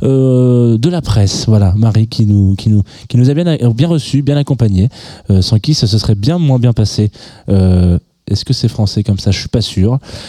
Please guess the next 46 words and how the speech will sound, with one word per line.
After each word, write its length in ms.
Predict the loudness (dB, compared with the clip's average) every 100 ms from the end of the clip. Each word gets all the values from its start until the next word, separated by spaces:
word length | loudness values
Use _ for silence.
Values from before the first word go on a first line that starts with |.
| -20 -20 -20 -14 -2
Il 140 | 2
va 60 | 2
être 340 | 0 -6 -8
l'heure 240 | -6 -4 -2
de 100 | -2
rendre 420 | 0 0 0 0
l'antenne 520 | 0 -2 -2 -2 -2
sur 440 | -4 -2 -2 0
une 140 | 2 0
suggestion, 1040 | -2 -2 0 2 0 -2 -4 -2 -2 -2 -2
euh, 540 | 0 2 2 2 2
de 140 | 0 -2
Thibaut, 380 | -2 -2 0 0
donc, 280 | 0 0
euh, 140 | 0 2
directeur 420 | 2 0 0 -2
et 40 |
programmateur 440 | -2 -2 0 0 0
du 40 |
festival, 600 | -2 -4 -2 0 0 -2 -4 -12 -20 -20 _ -2
euh, 180 | 0
avec 160 | 2 0
des 80 | 0
gens 100 | 0
que 60 |
vous 100 | 0
connaissez 440 | 0 0 0 0 0
à 60 |
la 60 | 0
Tsugi 300 | -2 -4 -2
Radio, 220 | 0 0
qui 60 | -2
s'appelle 240 | -2 0
Émile 240 | 0 2 2
Londonien. 580 | 2 0 0 0 -2 -6 -18 -20 -20 -20 _ -8
Euh, 40 | -6 -6 -6 -6 -6
je 80 | -4
me 60 |
souviens 260 | -4 0 -2
plus 120 | -2
exactement 360 | -4 -2 0 -2
quel 160 | 0
morceau 260 | 0 0 0
on 60 | 0
a 80 |
choisi. 680 | 0 0 0 0 0 -2 -6